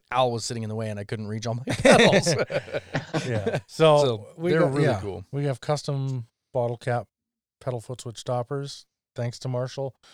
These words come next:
Speaker 2: And yeah, man, thank you so much, Marshall. That is such a cool thing to do. Um, and just to do out of the goodness of your <laughs> heart, that's so rad. So huge thank you to you, man. Super glad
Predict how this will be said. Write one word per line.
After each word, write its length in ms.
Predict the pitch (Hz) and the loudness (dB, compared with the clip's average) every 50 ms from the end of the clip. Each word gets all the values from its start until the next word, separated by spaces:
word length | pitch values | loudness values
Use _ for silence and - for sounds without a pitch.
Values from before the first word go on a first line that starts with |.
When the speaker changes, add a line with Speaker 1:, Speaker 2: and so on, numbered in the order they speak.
| - - - _ _ - - | -20 -20 -20 _ _ -6 -2
Speaker 2:
And 280 | 139 139 139 143 143 - 160 | 0 0 0 0 -2 -4 -2
yeah, 160 | 180 180 143 | 0 0 2
man, 260 | 113 110 123 139 143 _ _ _ | 2 0 -2 -4 -6 _ _ _
thank 260 | - 208 233 - - | 0 0 0 0 -2
you 220 | 131 110 98 98 - _ _ _ - | -6 -8 -8 -10 -16 _ _ _ -14
so 260 | - - 160 165 175 | -6 0 2 2 2
much, 260 | 160 131 107 101 - | 2 0 -4 -4 -8
Marshall. 320 | 110 104 104 101 - 127 117 | -10 -10 -10 -10 -12 -10 -8
That 120 | 120 120 | -6 -6
is 140 | 120 120 113 | -6 -6 -8
such 400 | - - - - 143 160 - - | -10 -10 -6 -4 -4 -4 -4 -6
a 60 | 175 | -10
cool 360 | - - - 156 147 147 147 139 | -12 -10 -12 -10 -8 -8 -8 -10
thing 240 | - 147 139 139 | -10 -10 -8 -8
to 80 | 135 131 | -8 -8
do. 300 | 120 127 127 131 139 147 _ _ _ _ _ _ _ _ _ _ _ _ _ - - | -8 -6 -6 -6 -6 -8 _ _ _ _ _ _ _ _ _ _ _ _ _ -10 -8
Um, 600 | 120 120 117 117 113 113 113 113 110 110 113 - _ _ _ - | -6 -4 -2 -2 -2 -2 -2 -4 -6 -8 -10 -14 _ _ _ -8
and 360 | - 131 123 123 123 123 120 | -4 -2 -2 0 0 -2 -2
just 180 | 113 151 151 - | -4 -6 -8 -8
to 100 | - 131 | -10 -10
do 180 | 127 143 143 143 | -8 -6 -4 -4
out 80 | 135 | -4
of 80 | 135 120 | -6 -8
the 60 | 123 | -8
goodness 340 | 120 139 135 143 139 - - | -8 -8 -6 -6 -8 -6 -6
of 140 | 123 107 123 | -6 -2 -2
your 160 | 147 - - _ | -2 -2 -4 _
<laughs> 80 | - 170 | 2 4
heart, 260 | 175 202 233 196 - _ - - - - _ - | 4 4 4 2 -2 _ -20 -20 -20 -18 _ -6
that's 260 | - - - 165 - | -4 -4 -2 -4 -4
so 440 | - - - 240 214 180 165 165 165 | -4 0 2 6 6 6 6 6 2
rad. 340 | 170 202 196 165 127 101 - _ _ - - - _ _ _ - | 2 4 4 4 4 2 -2 _ _ -20 -20 -20 _ _ _ -12
So 400 | - - 170 170 160 151 151 - - | -4 2 4 4 4 4 2 0 -4
huge 520 | - - - - 233 226 220 208 185 - - | -10 -12 -8 -4 -2 -2 -2 -2 -2 -4 -2
thank 260 | - 165 170 156 - | -2 -2 -2 -2 -4
you 40 | 160 | -6
to 60 | 160 | -6
you, 140 | 175 185 160 | -4 -2 -2
man. 260 | 131 123 131 147 151 - | -2 -2 -2 -2 -4 -6
Super 360 | - - - 226 208 - 185 | -8 -8 -8 -8 -8 -10 -8
glad 320 | 160 151 143 131 120 113 | -4 -2 0 0 -2 -4